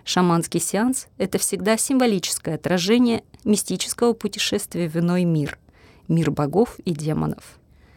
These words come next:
Эти путешествия совершаются с разными целями, зависят от конкретных нужд людей.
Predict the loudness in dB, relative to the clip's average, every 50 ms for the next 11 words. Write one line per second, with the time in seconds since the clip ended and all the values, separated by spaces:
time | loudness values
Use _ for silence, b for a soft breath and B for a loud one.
0 | b b b b b b 2 2 2 0 -4 -4 -2 -2 -2 2 2 2 0 0
1 | -4 -4 -4 -2 -2 -2 -2 -2 -2 -2 0 0 0 0 0 -2 -4 -2 0 2
2 | 2 2 4 4 4 2 2 0 -2 -2 -2 0 0 0 -2 -2 -4 -4 -6 -6
3 | -4 -2 0 0 0 0 0 -2 -4 -8 -8 _ -10 -10 -2 0 0 0 2 2
4 | 2 2 4 4 2 0 2 -4 -4 -4 -4 -4 -4 -4 -4 -2 -2 -2 -2 -2